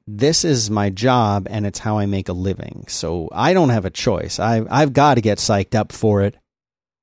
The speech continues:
Because it's the same way that I guess someone gets psyched up to go and do any job that they do. I happen to really enjoy it.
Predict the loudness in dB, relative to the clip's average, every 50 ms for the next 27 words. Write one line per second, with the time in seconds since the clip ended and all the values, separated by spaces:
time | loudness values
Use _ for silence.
0 | _ _ -2 0 2 2 2 4 4 4 2 2 2 0 -2 -4 -4 -4 -2 0
1 | 2 4 4 4 4 6 4 4 4 4 4 4 2 2 2 2 2 2 0 -2
2 | -4 -4 -2 0 0 2 2 2 2 0 0 0 0 0 0 0 0 0 -2 -2
3 | -2 -4 -4 -2 2 2 4 4 4 2 0 -2 -4 -2 0 2 2 2 0 2
4 | 2 4 4 4 4 2 0 0 0 -2 -4 -6 -8 -6 -4 -6 -6 -4 -4 -4
5 | -4 -4 -4 -2 -2 -2 -2 -4 -4 -6 -8 -8 -6 -2 0 2 4 4 4 4
6 | 4 2 4 4 4 4 4 2 0 -4 -10